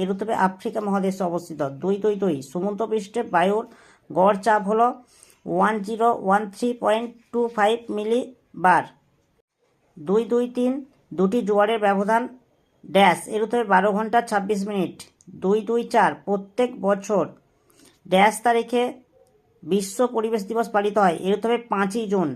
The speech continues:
দুই দুই পাঁচ, প্রধানত ড্যাশকে ভিত্তি করে উনিশশো পঞ্চান্ন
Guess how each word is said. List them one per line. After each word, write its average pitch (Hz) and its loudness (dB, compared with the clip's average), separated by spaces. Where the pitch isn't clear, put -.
দুই 202 0
দুই 240 2
পাঁচ, 208 4
প্রধানত 220 0
ড্যাশকে 196 0
ভিত্তি 196 -2
করে 233 2
উনিশশো 196 -2
পঞ্চান্ন 208 -2